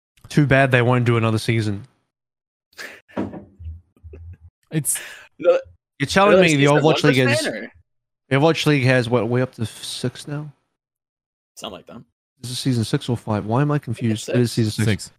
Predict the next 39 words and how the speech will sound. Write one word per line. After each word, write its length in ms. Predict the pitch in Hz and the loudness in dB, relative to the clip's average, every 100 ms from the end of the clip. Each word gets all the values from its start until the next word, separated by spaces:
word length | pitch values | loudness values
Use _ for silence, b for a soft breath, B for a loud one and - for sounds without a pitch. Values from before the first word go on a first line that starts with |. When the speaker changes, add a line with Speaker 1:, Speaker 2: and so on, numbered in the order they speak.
| _ | _
Speaker 1:
You're 100 | - | -4
telling 320 | 127 180 190 | 0 4 4
me 280 | 190 175 165 - b b _ | 4 4 2 -4 b b _
we 100 | 147 | 2
made 160 | 156 156 | 4 4
it 80 | 127 | 2
to 80 | |
six 360 | 117 - 208 - | -2 0 0 0
seasons 280 | - 190 160 | 0 0 2
of 60 | 156 | 2
the 60 | |
Overwatch 340 | 151 147 143 - | 4 2 2 0
League 220 | 123 110 | 0 0
and 120 | 120 | 0
One 160 | 123 127 | 2 2
Punch 260 | 135 120 | 0 0
Man 180 | 127 117 | 0 0
can't 240 | 113 120 117 | 2 0 2
do 100 | 113 | 0
a 60 | |
season 320 | 107 113 107 | 0 0 0
three? 260 | 104 110 123 _ _ _ _ - 139 - 170 - | -2 -4 -6 _ _ _ _ -6 -4 -2 -2 0
Speaker 3:
Right. 380 | - - 175 - | 0 2 0 2
Speaker 2:
<laughs> 40 | |
Ah, 600 | 151 208 220 208 185 175 147 | 2 4 4 4 4 4 0
true. 800 | - 160 165 147 127 104 87 - b b b b b b | -2 0 2 2 2 0 -4 -10 b b b b b b
True. 760 | - - 113 156 196 208 143 110 | -6 2 4 6 6 6 4 4
Speaker 1:
Fuck's 120 | 110 | 2
sake. 100 | 90 90 _ _ _ _ _ _ _ _ _ _ - | -2 -6 _ _ _ _ _ _ _ _ _ _ -6
Speaker 2:
Yeah, 120 | 127 | -4
and 220 | - 143 139 | 2 4 4
the, 140 | 135 | 4
uh, 120 | 143 147 | 2 2
the 140 | 139 | 4
m-, 280 | 135 127 131 - | 4 4 0 -4
manga 400 | 131 131 165 147 | 0 4 4 4
keeps 260 | 117 120 - | 2 0 0
going, 440 | 120 139 131 101 | 2 4 4 4
like, 460 | 90 95 95 - - | 4 2 2 -2 -18